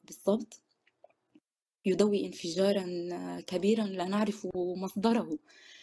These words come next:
آه، بدأت أرى الجميع يهرب، آه، بكاء، دمار فيما حولنا، الزجاج متناثر في كل مكان،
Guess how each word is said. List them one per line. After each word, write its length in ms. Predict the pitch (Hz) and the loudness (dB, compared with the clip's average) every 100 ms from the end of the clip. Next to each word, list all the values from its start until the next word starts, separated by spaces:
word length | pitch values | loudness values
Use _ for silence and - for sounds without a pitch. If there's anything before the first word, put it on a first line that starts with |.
| - _ _ - | -20 _ _ -4
آه، 1600 | 180 175 175 170 175 170 170 170 170 165 170 170 165 170 170 170 | 0 0 0 -2 -4 -4 -4 -4 -6 -6 -8 -8 -8 -10 -10 -10
بدأت 480 | 175 180 190 196 - | -10 -4 0 0 0
أرى 320 | 190 190 190 | 0 2 2
الجميع 560 | 180 170 175 180 185 180 175 170 165 165 165 | 0 -4 -4 -4 -4 -8 -16 -20 -20 -20 -14
يهرب، 500 | 170 190 - 185 175 175 - _ - | -8 -8 -6 -4 -4 -4 -20 _ -10
آه، 320 | 180 170 175 | -6 -6 -6
بكاء، 680 | 160 - 180 208 202 190 - | -6 -8 -6 -2 0 0 -2
دمار 680 | 165 175 196 202 190 202 202 - - _ | -2 0 2 2 0 -2 -8 -20 -20 _
فيما 280 | - 175 175 | -4 -2 -2
حولنا، 800 | - 196 202 180 180 180 190 - | -2 0 2 0 -4 -4 -4 -4
الزجاج 680 | 165 156 175 185 196 175 175 175 175 170 170 175 175 | -4 -4 -2 0 0 -2 -4 -2 -2 -2 -4 -4 -6
متناثر 500 | - 185 196 - 175 | -8 -8 -8 -8 -10
في 160 | 185 | -10
كل 260 | - 220 226 | -2 2 2
مكان، 500 | 220 214 208 202 | 0 -2 -2 0